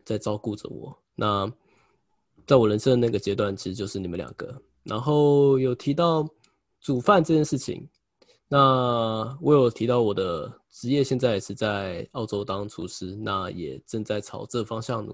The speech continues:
力，想要在未来可以带点东西回去台湾，有自己的事业或是做些不一样的事情。那我以前可能会觉得这些故事不是很重要，或是就只是听听笑笑就好了。但刚刚你们两个在提到的时候，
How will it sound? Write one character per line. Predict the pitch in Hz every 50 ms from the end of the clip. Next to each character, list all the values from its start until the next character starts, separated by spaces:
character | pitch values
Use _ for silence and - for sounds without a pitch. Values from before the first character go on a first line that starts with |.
| -
力， | - 98 85 - 120 127 _ _ _ _
想 | - - - 98
要 | 101 101 101 95 95 87 85 95 120 - _ _ _ _ _ _ _ _ _ _ _ _ _ _ _
在 | - - 117
未 | 110 117 117 107
来 | 101 90
可 | - -
以 | 98
带 | 98 - 110
点 | 107 98 92
东 | 101 117
西 | 113 - 107
回 | 107 - 107
去 | - -
台 | - 98 90
湾， | 92 85 90 101 113 _ _
有 | - 101
自 | 98 -
己 | 123 113 107
的 | 95 95 85 82 65 76
事 | - - - - 123
业 | 120 123 120 104
或 | 107 - -
是 | - - -
做 | - - 92
些 | - - - 71 - _ _
不 | - 104 98
一 |
样 | 98 98
的 | 92 95
事 | - -
情。 | 101 - - 80 - 135 - _ - - - - - - - - - - - _ _ _ -
那 | - 123 120 113 113 113 110 110 107 101 104 107 104 117 120 - - _ _ _ _ _ _ _ _ _ _ _ - -
我 | 202 220
以 | 202
前 | - 190
可 | 175 180
能 | 135 117
会 | 151
觉 | 160 - 123
得 | 113
这 | 123
些 | 117 113
故 | 120 120
事 | 113 - 117 107 95 - - _ _ _ _ _ _ _ _ _ _ _
不 | - -
是 | 123 -
很 | 123 104
重 | 101 104 101
要， | 101 104 95 95
或 | 117 - _ - 110
是 | 107 - - 107 101 95 92
就 | - - - 98
只 | - - 95
是 | - 101 98
听 | - -
听 | 104 - 110
笑 | 113 - - 117
笑 | - 110 101
就 | 101 104 104
好 | 117 -
了。 | - - - _
但 | - 117 107 - - - - - _
刚 | - 147
刚 | 156 156
你 | 139
们 | 120
两 | 107 98
个 | 98
在 | 101 117 113
提 | 110 - -
到 | - 110 107
的 | 104
时 | 95 - 92
候， | 95 98 101 98 98 104